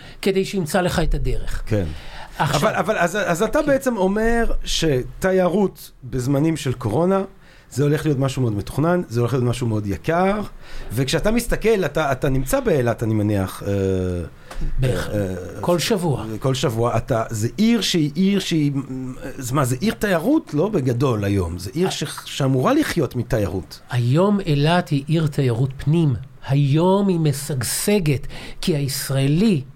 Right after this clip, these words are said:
Speaker 1: לא רוצה לקחת את הסיכון ולטוס ליוון,
Speaker 2: כן.
Speaker 1: או לטוס לבלגיה, או לטוס ללונדון.
Speaker 2: כן.
Speaker 1: אבל מה שהוא כן רוצה, זה שהוא בא ואומר, "אני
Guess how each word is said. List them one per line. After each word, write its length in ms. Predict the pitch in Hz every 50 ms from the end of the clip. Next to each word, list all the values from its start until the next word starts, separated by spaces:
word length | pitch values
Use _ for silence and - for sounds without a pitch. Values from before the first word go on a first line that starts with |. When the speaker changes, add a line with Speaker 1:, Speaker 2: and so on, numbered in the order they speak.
| - - - - - - - -
Speaker 1:
לא 320 | - 170 170 165 170 180 190
רוצה 300 | 220 208 208 - - 202
לקחת 460 | 196 180 - - 185 156 - 190 185
את 120 | 170 151
הסיכון 480 | 170 151 - - 147 - 185 208 208 190
ולטוס 500 | 151 147 143 139 131 - - 180 - -
ליוון, 600 | 196 180 160 151 123 101 - 110 98 104 131 180 185 - - -
Speaker 2:
כן. 120 | 101 95 87
Speaker 1:
או 100 | 170 156
לטוס 380 | 143 131 - - 185 165 - 202
לבלגיה, 680 | 190 143 123 139 127 113 113 113 117 143 151 175 220 226 - - - - -
או 100 | - 156
לטוס 380 | 151 139 139 - 180 175 - -
ללונדון. 720 | 202 175 156 143 123 107 107 110 110 143 165 208 262 294 320 302 - - - -
Speaker 2:
כן. 160 | 95 95 82 76 71 65 - - - - - - - - - - -
Speaker 1:
אבל 600 | - 196 196 156 143 131 147 123 110 110 110 143 214 294 294 - - - - - - -
מה 260 | 147 139 143 160 185
שהוא 420 | 190 - - 220 196 196 202 208 208 - - -
כן 220 | - 196 254 339 403 381
רוצה, 480 | 262 202 - - - - 170 165 180 247 269 - - - - - - -
זה 280 | 147 139 151 180 170 160
שהוא 320 | - - 175 160 165 143
בא 200 | 127 180 196 226 214
ואומר, 640 | 208 220 202 190 190 202 269 302 294 262 254 269 285 285 - - - - - - - -
"אני 560 | - 160 160 170 180 196 208 220 220 220 214